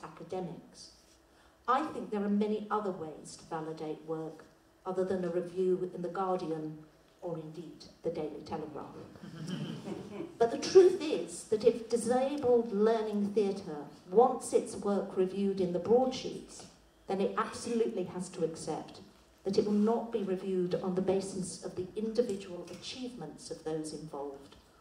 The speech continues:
or its social value, but on the aesthetics, and whether the show can sit proudly and cheek by jowl with any other work being reviewed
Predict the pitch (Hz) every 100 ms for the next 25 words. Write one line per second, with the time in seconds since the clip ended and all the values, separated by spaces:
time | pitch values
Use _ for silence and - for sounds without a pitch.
0 | - - 196 190 185 202 - 196 185 -
1 | 175 170 196 180 156 - - - _ _
2 | _ 185 180 - 202 185 180 175 - -
3 | 233 - - - - - - - _ _
4 | _ - - 180 175 208 202 202 196 -
5 | 208 208 208 185 - 202 - 208 233 226
6 | 226 214 208 208 - 185 - - - -
7 | 220 208 208 180 165 147 147 - _ -
8 | 180 180 - - 277 285 294 240 233 160
9 | 147 143 - - - 160 160 160 170 -
10 | 175 170 165